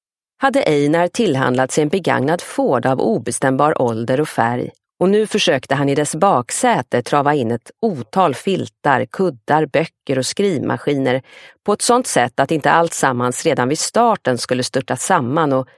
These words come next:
under sig begrava både pappa och Tottmes den tredje. "Egentligen", sa jag glatt, medan jag försökte arrangera en ofantlig spansk halmhatt på mina alltför korta svarta lockar,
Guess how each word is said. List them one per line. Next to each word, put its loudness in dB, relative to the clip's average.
under 2
sig 0
begrava 0
både 0
pappa -2
och -2
Tottmes -2
den -2
tredje. -2
"Egentligen", 0
sa 2
jag 0
glatt, -2
medan 2
jag -2
försökte 0
arrangera 0
en 0
ofantlig -2
spansk -2
halmhatt -2
på -4
mina 0
alltför -2
korta -2
svarta -2
lockar, -2